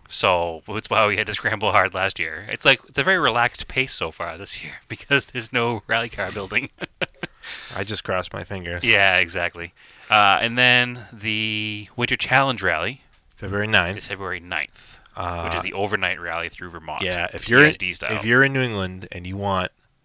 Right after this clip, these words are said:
Speaker 2: to experience what rallies were like in the sixties and seventies,
Speaker 1: Yeah, for sure.
Speaker 2: that is
Speaker 1: It's the event.
Speaker 2: yeah.
Speaker 1: It's definitely the event. It's
Speaker 2: I
Speaker 1: the, it's the premier T S D, and it's the s-, most similar to an old
Speaker 2: Yeah.
Speaker 1: style actual stage rally.
Speaker 2: Yeah.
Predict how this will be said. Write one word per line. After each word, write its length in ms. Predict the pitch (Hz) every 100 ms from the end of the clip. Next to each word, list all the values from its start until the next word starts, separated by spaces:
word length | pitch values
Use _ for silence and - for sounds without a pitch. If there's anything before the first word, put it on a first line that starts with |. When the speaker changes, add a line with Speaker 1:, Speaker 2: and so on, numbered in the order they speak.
| _ _ _
Speaker 2:
to 100 | -
experience 560 | - - 110 104 98 98
what 240 | 95 -
rallies 400 | 95 92 92 101
were 380 | 101 104 110 113 - _
like 280 | 98 107 -
in 160 | 95
the 100 | 87
sixties 560 | 85 - - - 110 110
and 100 | 98
seventies, 760 | - 98 90 98 110 120 - - -
Speaker 1:
Yeah, 260 | 95 90 - _ _
for 100 | -
sure. 300 | - 92 82 - _
Speaker 2:
that 320 | 95 87 90 95
is 420 | 90 87 85 - -
Speaker 1:
It's 140 | -
the 140 | - 95
event. 340 | 78 73 - _
Speaker 2:
yeah. 260 | - - - _ -
Speaker 1:
It's 140 | -
definitely 400 | - 107 95 90
the 100 | 82
event. 240 | 80 80 76
It's 100 | 110
Speaker 2:
I 240 | 120 123
Speaker 1:
the, 60 | 120
it's 100 | -
the 100 | 143
premier 460 | - 123 123 131
T 240 | 131 - 120
S 140 | 110
D, 280 | - 90 95 - - - -
and 100 | 107
it's 140 | 95 -
the 60 |
s-, 180 | 107 - - _
most 360 | 110 113 123 -
similar 380 | - 107 98 92
to 160 | 92
an 60 | 87
old 240 | 95 90 87
Speaker 2:
Yeah. 40 |
Speaker 1:
style 440 | - 85 87 85 85
actual 640 | 87 87 - 85 78 76 73
stage 280 | 90 80
rally. 220 | 80 78
Speaker 2:
Yeah. 80 | -